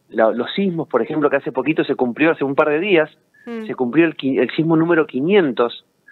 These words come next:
Speaker 1: desde que está Vaca Muerta funcionando. Entonces, estamos hablando de un proyecto que viene de la cordillera, viene desde el norte del re-, de, de, de la provincia de Río Negro y desde Neuquén, y pretenden generar zonas de sacrificio en cada lugar donde van,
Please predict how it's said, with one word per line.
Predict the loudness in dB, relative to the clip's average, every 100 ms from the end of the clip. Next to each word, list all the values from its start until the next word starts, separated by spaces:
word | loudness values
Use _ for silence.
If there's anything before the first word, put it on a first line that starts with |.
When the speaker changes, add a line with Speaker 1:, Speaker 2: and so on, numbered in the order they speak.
| _ _
Speaker 1:
desde | 2 4 4 0
que | 0
está | 0 2
Vaca | 2 2 -2
Muerta | -2 0 -2
funcionando. | -2 0 2 2 0
Entonces, | 0 0 0 -2 -4 -8 _ _ _ -10
estamos | 0 0 2
hablando | 2 2 0 -2 0
de | -2
un | 0
proyecto | 0 0 0 -2
que | 0 0
viene | 0 0 4 4 4
de |
la | 4 2
cordillera, | 2 0 0 0 2
viene | 2 2 0
desde | 2
el | 2
norte | 2 0 2
del | 2 2
re-, | 0 0
de, | 0 2
de, | 0 0 2 2
de | -2 -10 -4 -2
la | -2
provincia | -4 -4 0
de | 0
Río | 2
Negro | 2 2 0 -2 -12 _ _ _
y | 0
desde | 2 4
Neuquén, | 2 0 2 0 -2 -12 _ _ _
y | -2
pretenden | 0 2 2 4 2 0 -10 _ _
generar | 0 4 4 2
zonas | 0 0
de | 0
sacrificio | -2 -2 -4 -6 -4 -2
en | 0
cada | 2 2
lugar | 2 2
donde | 2 2 2
van, | 2 0